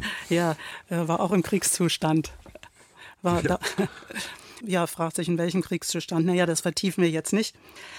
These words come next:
Speaker 1: Wir, ähm, also ich wollte noch sagen, über die schwierige Entstehung der Städtepartnerschaft mit Breslau haben wir im letzten Jahr ausführlich ja gesprochen.
Speaker 2: Ja.
Speaker 1: Auch mit dem Vorsitzenden des revitalisierten Partnerschaftsvereins Gerhard Fehrer,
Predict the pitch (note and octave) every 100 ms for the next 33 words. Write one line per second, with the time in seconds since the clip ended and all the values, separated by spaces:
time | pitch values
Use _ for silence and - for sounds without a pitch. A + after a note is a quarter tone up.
0 | - F3+ G3 G3 - F#3 F#3+ F#3 F#3 -
1 | C#4 - _ _ A#3+ - F#3+ G#3 - A#3+
2 | A3+ G3 - G3+ A3+ F#3+ F#3+ F#3 E3+ -
3 | A3 A#3+ G#3+ G3 G#3 - G3 G#3 F#3 F3+
4 | - F3+ G#3 G3+ G3+ G3 F#3 G3+ G3 F3+
5 | F3 E3+ F#3+ G3 G3+ G3 - - - F3+
6 | F#3+ F3+ F3+ - F#3 F3 G3 - - F#3
7 | F3 F3+ - F#3 F3+ - F#3 F3+ F3 F3+
8 | F3 - - - - A3+ - - - -
9 | - G3 - G#3+ G#3 F#3+ - F#3 G#3+ G#3
10 | - G#3 G3 G3 G3+ F#3+ F#3 - F#3 G3
11 | G3 F#3+ F#3+ F3+ E3+ F3 G3 F3+ - F#3
12 | G#3 G3 - F#3 - - F#3 F3 - -
13 | F#3 E3+ - - F3+ G3 G3+ F3+